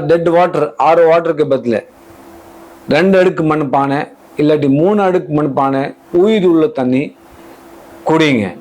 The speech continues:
அந்த தண்ணி குடிச்சிட்டு நம்ம நீண்ட காலத்துக்கு ஆரோக்கியமா வாழலாம். வாழ்க்கை பூரா ஆரோக்கியமா வாழலாம்.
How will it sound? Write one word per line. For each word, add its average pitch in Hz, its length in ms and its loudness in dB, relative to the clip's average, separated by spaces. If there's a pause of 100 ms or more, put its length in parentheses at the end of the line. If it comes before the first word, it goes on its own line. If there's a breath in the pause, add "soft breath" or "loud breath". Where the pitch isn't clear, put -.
(720)
அந்த 135 260 0
தண்ணி 165 180 0 (100)
குடிச்சிட்டு 147 380 -2 (520)
நம்ம 131 240 2
நீண்ட 170 300 0
காலத்துக்கு 135 480 0 (420)
ஆரோக்கியமா 127 520 0 (500)
வாழலாம். 110 480 0 (600 loud breath)
வாழ்க்கை 147 380 0 (120)
பூரா 139 280 2 (640)
ஆரோக்கியமா 120 520 0 (460)
வாழலாம். 98 460 -2